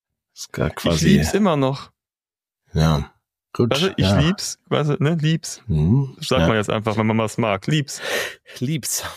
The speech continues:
Speaker 1: Und vor allem sagt man immer Alter. Also in geschlechterneutral Alter.
Speaker 2: Mhm.
Speaker 1: Das verstehe ich nicht. Ich glaube, bei Jugendsprache, ich verstehe es einfach auch nicht so.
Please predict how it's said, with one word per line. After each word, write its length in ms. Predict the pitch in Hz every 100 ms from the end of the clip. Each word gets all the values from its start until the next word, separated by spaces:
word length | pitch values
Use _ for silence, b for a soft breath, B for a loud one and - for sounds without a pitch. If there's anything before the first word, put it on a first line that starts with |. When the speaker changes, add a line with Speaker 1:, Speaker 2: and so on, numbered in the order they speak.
| B B
Speaker 1:
Und 140 | 180 156
vor 100 | 147
allem 100 | 156
sagt 160 | 180
man 80 | 165
immer 180 | 175 127
Alter. 460 | 139 143 123 95 78 B -
Also 180 | 139 135
in 320 | 143 135 131
geschlechterneutral 920 | 123 - 160 - 151 135 - 135 135 -
Alter. 580 | 120 117 - 73 - - _
Speaker 2:
Mhm. 320 | 120 123 220 - _ _ _ _ _ _ _ _ -
Speaker 1:
Das 260 | 110 -
verstehe 380 | - 127 - 202
ich 180 | 147 -
nicht. 380 | 90 76 - - _ _
Ich 120 | -
glaube, 200 | - 151
bei 80 | 143
Jugendsprache, 440 | 143 160 - 156 131
ich 80 |
verstehe 600 | - 131 - - 240 285
es 140 | 175 -
einfach 360 | 101 85 98
auch 200 | - 87
nicht 320 | - 87 - -
so. 380 | 90 82 82